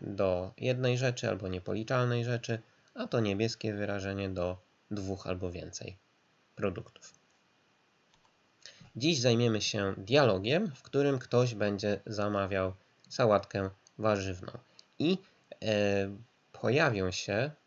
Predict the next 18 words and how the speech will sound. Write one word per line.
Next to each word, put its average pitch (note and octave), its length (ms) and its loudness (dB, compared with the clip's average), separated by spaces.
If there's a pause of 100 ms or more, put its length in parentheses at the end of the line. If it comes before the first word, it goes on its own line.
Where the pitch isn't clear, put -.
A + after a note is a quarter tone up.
(380)
przynajmniej G#2+ 400 0
jeden A#2+ 220 2
z F#2 60 -12
tych G#2+ 160 -8
zwrotów, G2+ 640 -4 (180)
o - 120 -10
których G2+ 300 -6
przed - 200 -10
chwilą G#2 220 -4
mówiłem, G2+ 520 -2 (440)
właśnie A2 380 -2
w G#2+ 80 -12
tym F#2+ 180 -6
naszym F#2+ 340 -4
dialogu. G2 460 0 (1040)
A A2 140 2
oto C#3+ 220 4
cele, B2 500 4